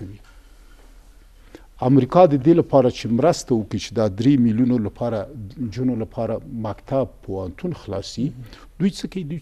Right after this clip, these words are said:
Speaker 1: څلوېښت میلیونه افغانان تحریم کړي دا اوس. او ډېر ظالمانه تحریم چې اوس دلته لوږه، فقر، بیداد کوي،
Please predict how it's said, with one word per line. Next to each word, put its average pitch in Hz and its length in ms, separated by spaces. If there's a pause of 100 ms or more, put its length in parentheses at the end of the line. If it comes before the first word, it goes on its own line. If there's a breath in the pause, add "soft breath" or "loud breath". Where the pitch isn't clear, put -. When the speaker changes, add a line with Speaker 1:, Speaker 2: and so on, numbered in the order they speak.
Speaker 1:
څلوېښت 127 420
میلیونه 104 300
افغانان 95 360 (120)
تحریم 90 340
کړي 98 240
دا - 20
اوس. 95 340 (1000)
او 123 140
ډېر 135 180 (200)
ظالمانه 110 520 (140)
تحریم - 300 (680)
چې - 80 (100)
اوس 110 180
دلته 117 180
لوږه، 110 380 (260)
فقر، - 280 (200)
بیداد 110 480
کوي، 95 260